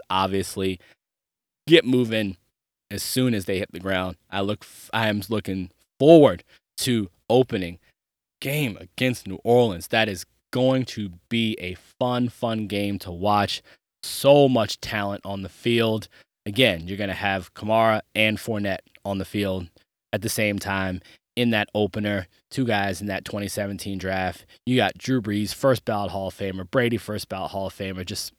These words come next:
so, so much talent. So much talent. Gonna be a great, great, great game. The only thing that, <sighs> N F L, please just don't go and destroy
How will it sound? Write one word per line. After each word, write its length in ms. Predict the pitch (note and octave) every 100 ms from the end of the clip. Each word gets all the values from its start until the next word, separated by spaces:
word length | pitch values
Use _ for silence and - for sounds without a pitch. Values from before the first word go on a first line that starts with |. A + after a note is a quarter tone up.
| _
so, 400 | - - C3+ B2 -
so 240 | - D#3+
much 240 | B2+ F#2+ -
talent. 380 | - F2+ F2 - _ _ -
So 240 | D#3 D3
much 220 | A#2 -
talent. 400 | - G2 F2 - _ _ _ _
Gonna 160 | C3+ C3
be 140 | B2
a 40 | G#2+
great, 580 | G2+ A#2+ A#2+ B2 -
great, 400 | - A#2+ A2 A2 - -
great 480 | G2+ G2+ A2 A2 - - -
game. 440 | G2+ F#2+ F#2+ F#2+ -
The 140 | A2+
only 540 | A2 A#2 A#2+ A#2 A2+ - _ -
thing 400 | G#2+ G2+ G2 F#2+ - - _ _ _ _ -
that, 300 | A2+ A2 - - F#2 -
<sighs> 280 | - -
N 140 | C3 A2+
F 200 | G2+ -
L, 220 | G2 F#2+
please 800 | - - A2 A2 A2+ A#2 G#2+ F2
just 260 | G#2 F#2+ -
don't 340 | G2 F#2+ -
go 460 | F#2+ F#2+ F#2+ F#2+ F#2+ _ _ _ _ -
and 140 | G2+
destroy 800 | G2 F#2+ - G2 F#2+ G2 G2 F2+